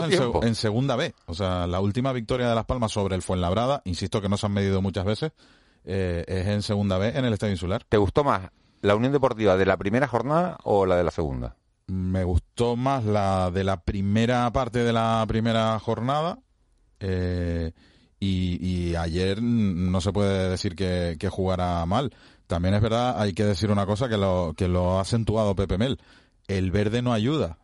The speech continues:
Speaker 1: El césped del Estadio de Gran Canaria está fatal. Bueno, él, él utilizó otra palabra, dijo que es un puto desastre.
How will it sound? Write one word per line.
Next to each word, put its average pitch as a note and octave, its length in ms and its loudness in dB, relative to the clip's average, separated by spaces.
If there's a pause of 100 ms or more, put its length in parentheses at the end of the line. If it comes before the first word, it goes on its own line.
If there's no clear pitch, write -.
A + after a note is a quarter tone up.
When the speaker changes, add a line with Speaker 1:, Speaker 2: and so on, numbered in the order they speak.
(140)
Speaker 1:
El F#2 200 -4
césped G#2+ 280 -2
del G#2 120 2
Estadio G#2 260 0
de G2+ 60 2
Gran G2 160 0
Canaria G2 280 -2
está A#2+ 140 -2
fatal. G2+ 440 -2 (380)
Bueno, G#2 180 0
él, D#2+ 120 -4
él E2+ 480 -6
utilizó F2+ 440 -6
otra F2+ 180 -4
palabra, F#2+ 340 -2
dijo F2 200 -4
que F#2+ 60 -2
es - 100 -6
un G#2 140 0
puto G#2+ 280 0
desastre. - 480 -4